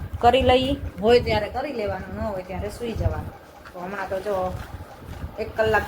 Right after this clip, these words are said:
ચોલું ખાઈને પછી પાછા નીચે વહી આવીશું મશીને બેસવા માટે. તો હજી જો એટલો સ્ટોક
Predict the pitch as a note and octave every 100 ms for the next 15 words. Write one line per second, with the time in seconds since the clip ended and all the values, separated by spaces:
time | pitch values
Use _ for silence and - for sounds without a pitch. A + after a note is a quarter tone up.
0 | - A3+ A3+ A#3 A#3+ G#3 G#3 G#3 F#3+ F#3+
1 | G3 G#3+ G#3 F#3 A#3 G3+ F3+ F3 - F#3
2 | G#3+ A3+ F3+ F3+ A3 G#3+ F3+ F3+ F3 G#3
3 | - - - G#3 G#3 G#3 G#3+ G#3+ G#3 G#3
4 | G3+ - G3+